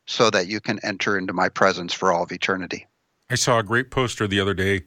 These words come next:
Speaker 2: Beautiful little girl, must be, like, five or six. She's kinda shaking her <laughs> finger at you as you look at it. And above it says, she's saying, uh, "Everyone will die and live eternally." Then down at the bottom it says, "Location,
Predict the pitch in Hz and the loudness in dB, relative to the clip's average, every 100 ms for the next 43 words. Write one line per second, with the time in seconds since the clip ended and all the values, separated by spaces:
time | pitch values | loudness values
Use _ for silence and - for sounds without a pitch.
0 | _ _ _ - 131 131 151 135 127 107 | _ _ _ 0 0 2 0 0 2 4
1 | 104 104 _ _ _ - 110 - 104 98 | 4 2 _ _ _ -6 -4 0 0 0
2 | - - 113 131 - 110 - - 98 90 | -2 2 2 2 -2 -2 -2 -6 -8 -6
3 | - - 113 98 - 120 135 127 - 143 | -4 0 0 0 0 -2 -2 -4 0 0
4 | 113 101 98 98 113 101 98 123 - 92 | 2 2 2 0 0 2 2 2 2 0
5 | 95 - - - - - - 107 101 120 | 0 -4 -10 -12 -12 -2 2 4 4 4
6 | 151 - 117 104 95 - 113 - 113 104 | 2 2 2 2 2 2 2 4 4 2
7 | 104 - - - _ 110 101 - 131 143 | 0 -6 -20 -20 _ 0 0 2 0 2
8 | 175 208 214 160 117 107 113 - _ _ | 2 2 2 2 2 2 -2 -8 _ _
9 | 131 120 117 123 - - 160 104 71 - | 0 2 2 2 2 2 2 0 -4 -12
10 | _ _ 104 131 170 165 135 143 143 139 | _ _ 2 4 4 2 2 2 2 0
11 | 104 - 101 101 - - _ _ _ _ | -2 0 0 0 -4 -10 _ _ _ _
12 | 110 101 - 131 139 175 165 | -2 0 2 2 4 0 -2